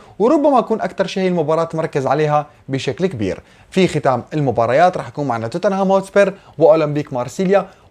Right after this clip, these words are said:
واحده من اشرس المباريات بكل ما تعنيه الكلمه. انطونيو كونتي كو-، يعني تقريبًا توتنهام عم يقدم كرة قدم شرسة بكل ما تعنيه الكلمة معه، مثل ما شفنا من لما استلم بالموسم الماضي، بينما أولمبيك مارسيليا عم يقدم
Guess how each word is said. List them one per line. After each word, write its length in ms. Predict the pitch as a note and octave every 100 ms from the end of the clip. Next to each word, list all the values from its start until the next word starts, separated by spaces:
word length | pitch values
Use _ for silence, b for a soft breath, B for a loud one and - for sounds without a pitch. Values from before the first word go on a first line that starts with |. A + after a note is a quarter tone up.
| E3
واحده 360 | B3 B3+ A3
من 180 | G3+ E3 - G3+
اشرس 400 | - G3+ F#3+ F#3
المباريات 480 | D#3 C3 C#3 E3
بكل 220 | C#3+ C#3 D#3
ما 120 | D3
تعنيه 260 | B2+ C#3+
الكلمه. 380 | C3+ B2 A2 G2 - b b C#3+
انطونيو 360 | C3+ C#3 C#3
كونتي 440 | C3+ F3+ F3+ F#3+ F3+ B B B -
كو-، 80 | D#3+
يعني 180 | C3+
تقريبًا 380 | - C3+ A#3 B3
توتنهام 420 | A3 G3+ G3 G#3
عم 100 | F#3+
يقدم 340 | F3 G3+ F#3 F3+
كرة 160 | F#3
قدم 340 | F#3 G3 F#3 E3
شرسة 360 | - G3 -
بكل 180 | D#3 F3+
ما 100 | F3+
تعنيه 260 | D#3+ E3 E3+
الكلمة 320 | D#3 F3 E3+
معه، 340 | E3+ E3+ E3+ B B -
مثل 160 | D#3+
ما 120 | D#3 D3+
شفنا 260 | F#3 F3
من 140 | D3+ E3
لما 200 | F3 E3
استلم 320 | - E3+ D3+
بالموسم 380 | C#3+ D#3 D3+ D3
الماضي، 460 | D3 E3+ F3 F3+ B B
بينما 340 | C#3+ A3+ G#3 B2+
أولمبيك 400 | C3+ C#3+ D#3 D#3
مارسيليا 360 | C#3 D#3 D3+
عم 140 | A#2+ B2
يقدم 360 | - D#3+ C#3